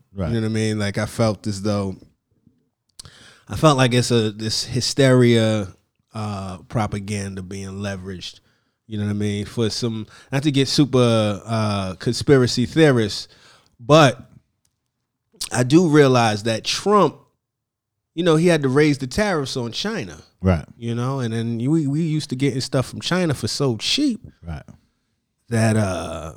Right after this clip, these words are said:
Speaker 2: you know, you kinda gotta start looking at China sideways somehow, 'cause we, you know, why are we raising the tariffs? But I think that
Speaker 1: Right,
Speaker 2: this
Speaker 1: they, and
Speaker 2: cor-
Speaker 1: they bucked back, like, "Okay, we'll raise the prices."
Speaker 2: Yeah, come on, now don't cut me short. So they doing that, and then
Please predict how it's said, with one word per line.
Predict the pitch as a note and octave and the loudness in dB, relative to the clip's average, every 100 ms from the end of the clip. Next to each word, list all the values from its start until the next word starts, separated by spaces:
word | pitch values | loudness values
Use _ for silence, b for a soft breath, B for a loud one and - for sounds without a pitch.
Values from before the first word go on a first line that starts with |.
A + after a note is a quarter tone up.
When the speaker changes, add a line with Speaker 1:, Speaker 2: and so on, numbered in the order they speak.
| - | -18
Speaker 2:
you | F2+ A2+ | -14 -10
know, | A2 | -8
you | G#2+ | -8
kinda | - B2+ B2+ | -8 -6 -4
gotta | G#2+ F#2 | -4 -6
start | G2 - F2 | -6 -6 -6
looking | G2 F#2+ | -8 -8
at | F#2+ | -10
China | - F3 G#3 C#3+ | -6 -2 -2 -2
sideways | - A2+ G2 F2+ G2+ G2 | -2 -2 -2 -4 -6 -4
somehow, | C3+ F3+ C3 G#2 | -2 -2 0 -2
'cause | G#2+ G#2 | -4 -6
we, | A#2 D#3+ | -4 -4
you | C#3 E3 | -4 -4
know, | B2+ | -2
why | A#2+ C3+ | -2 0
are | D#3 | 0
we | E3 | 0
raising | E3 F#3 F#3+ | 2 2 2
the | G3+ | 0
tariffs? | C#4 E4+ D4 A#2+ - | 2 2 2 0 -2
But | A#2+ | -2
I | C3 | 0
think | C#3 C3+ | 0 0
that | G#2 | 0
Speaker 1:
Right, | G2 | 4
Speaker 2:
this | A#2 - | 4 6
Speaker 1:
they, | |
and | B2 | 6
Speaker 2:
cor- | B2 | 6
Speaker 1:
they | |
bucked | C3+ E2+ B2 G2+ | 6 6 4 4
back, | C3+ F3 - | 4 4 2
like, | A2+ G#2+ G#2+ | 0 0 2
"Okay, | G#2 C#3+ - C#3+ E3+ | 2 2 2 0 0
we'll | G#2 A#2+ C#3+ - - | 0 -2 -4 -8 -10
raise | E2 G#2+ G#2+ | -4 -2 -2
the | |
prices." | - E4 F4 A#2 | 0 0 2 6
Speaker 2:
Yeah, | F3+ F#4 G4 D#4 | 8 8 10 8
come | - C4 | 6 6
on, | F4 D4 | 8 8
now | F3 | 8
don't | F#3+ - | 6 6
cut | A#3+ C4+ | 6 6
me | A3 A#3 | 6 6
short. | - F#4 G#4 G#4 - - | 8 8 8 6 0 0
So | F3+ | 4
they | E3+ F#3 | 6 8
doing | G3+ F#3+ F3+ | 8 8 8
that, | E3 D#3 E3 | 6 6 4
and | E3 F3+ | 4 8
then | B3+ A#3 G#3+ G#3+ | 8 10 6 2